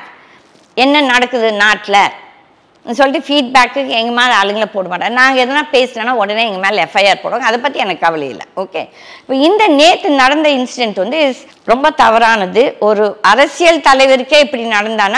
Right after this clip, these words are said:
பாமர மக்களுக்கு என்ன? ஓகே, இங்க நான் சொல்ல விரும்புறது என்னன்னா, இந்த police நம்ம இப்போ complaint கொடுக்க போறோம். இப்போ நீங்களே, நீங்க போய் ஒரு complaint as a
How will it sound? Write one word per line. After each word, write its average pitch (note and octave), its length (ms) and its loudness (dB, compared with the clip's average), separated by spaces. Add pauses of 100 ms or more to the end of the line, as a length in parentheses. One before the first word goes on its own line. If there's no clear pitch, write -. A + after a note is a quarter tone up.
(120)
பாமர A#3 380 2
மக்களுக்கு F#3 560 -4
என்ன? E3 300 -4 (240)
ஓகே, C4+ 340 0 (220)
இங்க A4 280 2
நான் F4+ 200 4
சொல்ல D#4 300 2
விரும்புறது B3+ 460 2
என்னன்னா, G3 560 -4 (320)
இந்த D4+ 260 2
police F4+ 580 2
நம்ம B3 200 -2
இப்போ A#3+ 200 -2 (140)
complaint D#4 380 0
கொடுக்க A#3+ 260 -2
போறோம். F#3 300 -2
இப்போ G#3+ 140 -10
நீங்களே, C#4 600 0 (240)
நீங்க C4+ 280 2
போய் D#4+ 200 2
ஒரு D#4+ 140 0
complaint C#4 460 0
as B3+ 200 0
a A3+ 80 -2